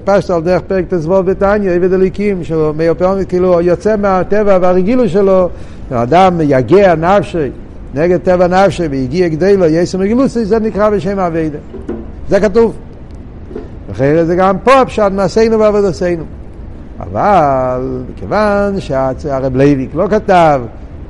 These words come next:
כמבואר באיגרת הקודש, הוא כותב מובן מהמבואר באיגרת הקודש,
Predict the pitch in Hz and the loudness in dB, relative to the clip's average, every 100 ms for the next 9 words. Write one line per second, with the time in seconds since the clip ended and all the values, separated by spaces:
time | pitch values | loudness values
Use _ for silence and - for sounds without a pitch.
0 | - 143 151 151 190 180 160 156 147 147 | -6 0 4 6 8 8 6 4 2 2
1 | 139 139 120 120 98 - - - - - | -2 -4 -6 -6 -8 -12 -16 -18 -18 -18
2 | - 117 120 110 180 160 147 185 285 254 | -10 -6 -4 2 2 2 2 2 4 6
3 | 220 196 185 170 175 214 277 254 233 214 | 4 4 2 -4 -2 4 6 6 4 2
4 | 208 208 202 190 180 170 175 175 170 156 | 4 4 4 4 4 2 0 0 -2 -2
5 | 160 151 165 160 170 175 | -4 -4 -4 -4 -4 -6